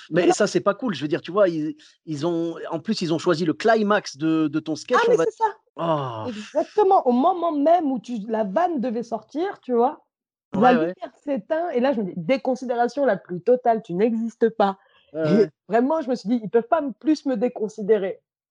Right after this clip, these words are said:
Speaker 2: Et les mecs, je les regarde trop mal, tu vois, un peu mon regard quand je suis un peu vénère, comme ça. Et je leur regarde, je fais, « Wesh, qu'est-ce qui se passe ? » Et là, les, les serveurs et tout me regardent, ils font, «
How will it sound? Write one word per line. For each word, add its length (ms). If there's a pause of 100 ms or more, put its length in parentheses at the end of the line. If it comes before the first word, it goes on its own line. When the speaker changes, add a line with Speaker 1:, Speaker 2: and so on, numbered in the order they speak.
(140)
Speaker 2:
Et 100
les 120
mecs, 200
je 80
les 100
regarde 340
trop 180
mal, 260
tu 100
vois, 140
un 80
peu 120
mon 160
regard 460
quand 120
je 40
suis 100
un 80
peu 160
vénère, 480
comme 200
ça. 380
Et 60
je 80
leur 80
regarde, 140
je 100
fais, « 60
Wesh, 440
qu'est-ce 140
qui 80
se 60
passe ? » 260
Et 60
là, 160
les, 240
les 160
serveurs 300
et 40
tout 120
me 40
regardent, 240
ils 40
font, « 100